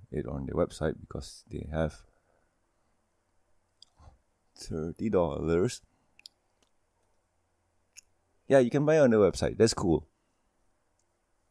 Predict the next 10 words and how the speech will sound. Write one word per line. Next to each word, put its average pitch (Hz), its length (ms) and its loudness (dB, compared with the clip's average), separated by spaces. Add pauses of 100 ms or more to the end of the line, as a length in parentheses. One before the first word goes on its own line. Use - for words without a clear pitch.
(1120)
So, 90 580 2 (680)
what 104 260 4
else 135 160 2
did 127 140 0
I 117 80 2
re-, 120 500 -2 (140)
remember? 117 560 -2 (200)
Yeah. 101 200 2 (3000)
Mentioned 95 280 -6
before. 113 540 4